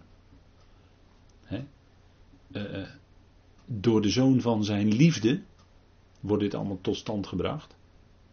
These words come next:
Het al wederzijds met zichzelf te verzoenen. Dat is de zoon van zijn liefde. Ja, Golgotha was een uiting van, eh, van, van menselijke haat. Ja, en dat was de ene kant, dat is de donkere achtergrond.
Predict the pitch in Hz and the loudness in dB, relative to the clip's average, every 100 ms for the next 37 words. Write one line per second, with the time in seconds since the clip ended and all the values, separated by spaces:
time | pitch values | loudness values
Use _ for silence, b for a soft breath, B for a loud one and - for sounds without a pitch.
0 | - - 98 - 101 101 107 98 98 95 | -16 -8 -8 -6 -4 -2 -2 -2 -4 -6
1 | 101 92 95 101 92 - 92 95 98 82 | -6 -6 -6 -6 -6 -6 -6 -4 -4 -4
2 | 62 95 98 98 107 98 95 101 107 117 | -6 -6 -2 0 0 0 -4 -6 -6 -6
3 | 95 104 151 - - - b b b b | -6 -12 -16 -20 -20 -20 b b b b
4 | b b b b - - 98 92 - 101 | b b b b -18 -10 -10 -10 -12 -10
5 | 101 95 95 92 92 90 101 - 92 95 | -8 -8 -6 -6 -4 -6 -6 -8 -8 -6
6 | 90 90 87 90 90 95 - 87 87 90 | -6 -4 -4 -4 -6 -8 -8 -8 -8 -10
7 | - - 87 95 107 98 92 90 92 113 | -12 -8 -4 -2 -2 -2 -4 -4 -6 -6
8 | 104 82 - 110 113 123 92 87 95 95 | -8 -10 -12 -6 -6 -4 -6 -6 -8 -8
9 | 90 92 117 135 131 107 101 107 104 98 | -6 -4 -4 -6 -6 -6 -4 -4 -2 -2
10 | 107 - 120 - 143 135 120 - - | -2 -2 -8 -6 -4 -2 -2 -6 -12